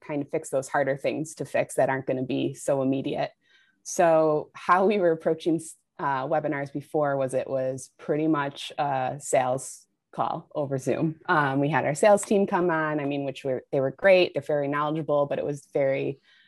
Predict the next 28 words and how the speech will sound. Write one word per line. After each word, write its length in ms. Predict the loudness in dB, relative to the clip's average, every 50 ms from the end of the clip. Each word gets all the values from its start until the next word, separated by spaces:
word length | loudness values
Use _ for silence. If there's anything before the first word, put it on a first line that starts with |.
| _ _ _ _ _
product 460 | -2 2 4 4 4 4 2 0 -2
focused, 840 | 0 2 2 2 2 2 0 2 2 2 2 0 0 -2 -6 -16 -20 _ _
featured 400 | -12 -12 -6 -2 0 0 0 0
focused, 720 | 0 0 0 0 0 0 0 0 0 0 -2 -6 -6 -4
like, 420 | -2 -2 -2 -2 -2 -4 -6 -6 _ _ _ _ _ _ _ _ _ _
"Here's 320 | -2 2 2 2 2 2
what 140 | 0 -2 -2
we 100 | -2 -4
can 160 | -4 -4 -4
do 120 | -4 -4
for 180 | -6 -6 -6 -6
you" 540 | -2 0 2 2 4 4 6 6 4 2 2 0
kind 280 | -2 -2 -2 -2 -2
of 120 | -4 -6 -10
thing. 460 | _ _ -4 -4 -4 -4 -6 -8 -10 -12 _ _ _ _ _ _ _ _
And 140 | -4 -4 -4
so 280 | 0 0 2 2 2 2
I 140 | 2 0 0
came 200 | 2 2 2 2
in, 100 | 2 0
I'm 80 | 0 0
like, 200 | -2 -2 -2 -2
"Let's 380 | -2 -2 -2 -6 -14 -20 -14
just 220 | -10 -8 -8 -6 -6
shift 300 | 0 0 0 0 2 -2
the 80 | -8 -2
perspective 600 | 0 0 0 2 0 -2 -2 0 0 0 2 2
of 180 | 2 0 0